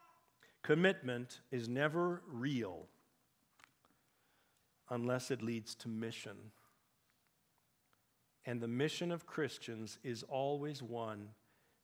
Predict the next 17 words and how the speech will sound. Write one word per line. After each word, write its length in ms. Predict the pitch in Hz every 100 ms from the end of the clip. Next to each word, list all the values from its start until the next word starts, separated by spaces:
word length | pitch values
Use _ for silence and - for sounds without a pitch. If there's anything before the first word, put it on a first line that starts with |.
| -
which 280 | 117 - -
points 520 | 139 123 120 - - -
forward 580 | - 143 131 107 98 101 104 - _ _ _ _ -
and 200 | 104 113
outward." 420 | 110 104 110 95 104 _ _ _ _ _ _ _ _ _ _ _ _ _ _ _ _ _ _ _ _ _ _
You 60 | -
see, 140 | 170
Jesus 640 | 135 180 185 160 156 - - -
is 160 | 143
not 280 | 156 170 -
just 200 | 165 -
interested 520 | 160 147 143 - 151
in 160 | 139 131
you 240 | 143 151
enjoying 640 | 139 123 139 151 143 127
his 180 | 113 110
peace 520 | - 143 139 127 -